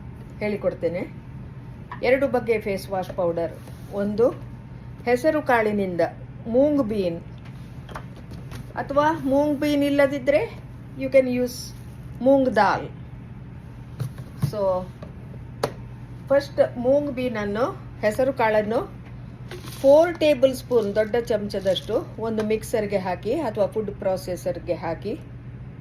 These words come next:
ಮತ್ತೆ ಇದನ್ನು ನಯವಾಗಿ ಪೌಡರ್ ಮಾಡಿ. ಸ್ಮೂತ್ ಆಗಿ ಪೌಡರ್ ಆದ್ಮೇಲೆ, ಈ ಥರ ನಾನು ಪೌಡರ್ ಮಾಡಿಟ್ಟಿದ್ದೇನೆ. ಪೌಡರ್ ಆದ್ಮೇಲೆ ಇನ್ನೂ ಸ್ಮೂತ್ ಆಗ್ಬೇಕಾದ್ರೆ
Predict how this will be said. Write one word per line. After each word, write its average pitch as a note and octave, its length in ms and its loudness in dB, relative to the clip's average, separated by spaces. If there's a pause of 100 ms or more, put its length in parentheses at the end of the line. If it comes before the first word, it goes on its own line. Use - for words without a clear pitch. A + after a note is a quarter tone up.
(580)
ಮತ್ತೆ D#4 260 0
ಇದನ್ನು B3+ 680 6 (220)
ನಯವಾಗಿ A#3+ 680 4 (120)
ಪೌಡರ್ A#3+ 380 4
ಮಾಡಿ. F3 280 -2 (1900)
ಸ್ಮೂತ್ B3+ 400 6
ಆಗಿ A#3+ 220 4
ಪೌಡರ್ A3+ 440 4
ಆದ್ಮೇಲೆ, G3 640 2
ಈ G#3+ 120 0
ಥರ G3 160 4 (340)
ನಾನು F3+ 240 -4
ಪೌಡರ್ F#3+ 320 2
ಮಾಡಿಟ್ಟಿದ್ದೇನೆ. F#3 840 -2 (1600)
ಪೌಡರ್ A3+ 360 6
ಆದ್ಮೇಲೆ G#3 540 2 (840)
ಇನ್ನೂ C#4+ 300 -2
ಸ್ಮೂತ್ C4 480 -2
ಆಗ್ಬೇಕಾದ್ರೆ C4 880 2